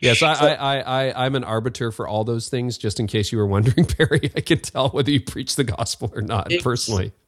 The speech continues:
Speaker 2: That's just it. It, and it even goes down to what I call qualifying statements. So, for example, somebody will say, "I was reading a book by,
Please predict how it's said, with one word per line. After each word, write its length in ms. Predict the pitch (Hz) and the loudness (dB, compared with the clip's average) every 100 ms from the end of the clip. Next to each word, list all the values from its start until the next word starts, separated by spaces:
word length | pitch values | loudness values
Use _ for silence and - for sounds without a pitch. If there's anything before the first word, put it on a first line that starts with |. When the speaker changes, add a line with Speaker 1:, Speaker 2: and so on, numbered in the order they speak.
| _ _ _ _ - - | _ _ _ _ -20 -8
Speaker 2:
That's 260 | 165 208 202 | -2 -2 2
just 220 | 175 151 | 2 4
it. 240 | 135 113 123 | 4 4 4
It, 160 | 139 - | 0 2
and 120 | 156 | 4
it 120 | 156 | 4
even 280 | 170 220 247 | 2 0 2
goes 180 | 175 156 | 4 4
down 200 | 143 123 | 4 4
to 60 | 120 | 2
what 180 | 107 107 | 2 2
I 80 | 101 | 2
call 240 | - 98 | 0 0
qualifying 640 | - 104 95 95 92 85 | 0 0 2 0 -2 -4
statements. 380 | 78 76 67 - - | -6 -8 -8 -14 -4
So, 180 | - | 2
for 160 | 127 123 | 4 4
example, 560 | 107 110 87 87 82 - _ _ _ _ | 2 -2 -4 -4 -6 -8 _ _ _ _
somebody 520 | - - 151 147 135 | -4 2 6 6 6
will 80 | 123 | 4
say, 540 | 110 120 107 101 90 - _ _ _ _ 107 | 4 4 4 4 0 -6 _ _ _ _ 0
"I 220 | 117 147 | 2 4
was 320 | 160 165 135 | 4 4 2
reading 760 | 110 110 123 123 120 120 120 117 | -4 0 4 6 6 6 4 2
a 300 | 101 98 92 - | 2 2 0 -2
book 480 | 113 107 107 104 - - | 4 6 6 2 -8 -10
by, 1000 | 101 - 95 90 90 90 90 90 90 87 | -8 -2 -2 0 -4 -4 -4 -6 -6 -8